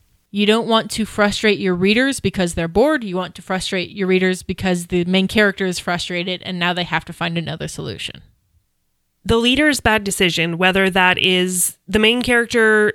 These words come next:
Speaker 2: getting tunnel visioned or the bureaucracy of how things work, are really good tools to use to set you up for your Act Three. And we're gonna be talking about that in our next episode, all the different ways where you can start preparing the end of Act Two to get you to the darkest hour,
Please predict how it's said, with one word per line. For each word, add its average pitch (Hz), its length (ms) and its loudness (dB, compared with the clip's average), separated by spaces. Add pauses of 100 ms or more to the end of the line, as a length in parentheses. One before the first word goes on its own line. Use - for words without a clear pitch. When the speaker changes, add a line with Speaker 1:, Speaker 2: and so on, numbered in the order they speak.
(140)
Speaker 2:
getting 196 320 2
tunnel 247 280 2
visioned 208 600 2
or 185 360 2
the 175 120 -6
bureaucracy 202 1120 2
of 175 460 0
how 190 280 2
things 240 440 0
work, 214 580 2 (420)
are 208 140 4
really 226 480 2
good 208 400 0
tools 196 420 0
to 208 120 -2
use 190 260 0
to 196 120 -2
set - 320 2
you 233 160 2
up 185 160 2
for 196 280 0
your 185 160 2
Act - 380 0
Three. - 400 -6 (340)
And 214 160 0
we're 220 120 2
gonna 233 140 2
be 226 80 2
talking 240 340 -2
about 220 180 2
that 202 140 0
in 196 140 0
our 180 120 2
next 254 480 -2
episode, 170 500 0
all 220 300 2
the 262 100 -2
different 247 340 -2
ways 214 320 2
where 185 120 0
you 202 240 -4
can 208 180 -4
start - 320 0
preparing 202 600 -2
the 180 280 -2
end 233 300 2
of 240 120 2
Act 220 380 0
Two 208 440 0
to 196 180 2
get 175 520 -2
you 202 240 -2
to 208 580 2
the 185 120 -2
darkest 185 580 0
hour, 156 440 -2